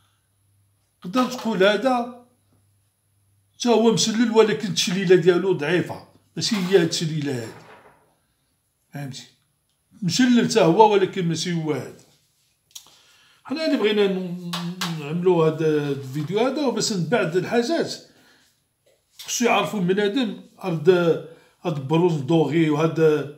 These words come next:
الحاجة اللي مشلة بالذهب شوية صعيبة. يعني بزاف د بنادم كيخلعوه.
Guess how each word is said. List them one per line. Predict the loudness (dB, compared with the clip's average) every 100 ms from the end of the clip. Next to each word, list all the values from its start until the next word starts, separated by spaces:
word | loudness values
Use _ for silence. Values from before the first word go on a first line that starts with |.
| _ _ _ _ -8
الحاجة | -2 0 2
اللي | 2
مشلة | 0 0 0 0
بالذهب | 2 2 2 0 -4
شوية | -14 -8 -6
صعيبة. | -4 2 4 4 -2 -14 _ _ _ _ _ _
يعني | -6 2 2
بزاف | 4 0 0
د |
بنادم | -2 0 2 2 0 -4 -14 _ _ _ _ _ _ _ _ _ 0
كيخلعوه. | 0 4 4 4 2 0 -12